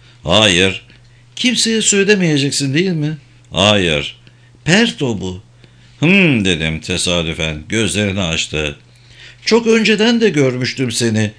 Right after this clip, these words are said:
İğrenç bir ihtiyarla birlikte yürüyordun. Sonra tek başına döndün."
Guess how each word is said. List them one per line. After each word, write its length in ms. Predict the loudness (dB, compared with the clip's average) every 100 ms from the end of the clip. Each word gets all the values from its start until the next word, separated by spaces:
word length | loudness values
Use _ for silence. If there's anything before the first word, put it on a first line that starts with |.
| -12 -2
İğrenç 580 | 2 2 2 0 0 2
bir 120 | 2
ihtiyarla 720 | 2 -2 0 0 2 0 0
birlikte 400 | 0 0 -2 -2
yürüyordun. 800 | 0 0 2 2 0 0 -4 -4 -14 -8
Sonra 360 | -2 2 2
tek 260 | 2 0 2
başına 440 | 0 0 0 0
döndün." 460 | 0 0 0 -2 -4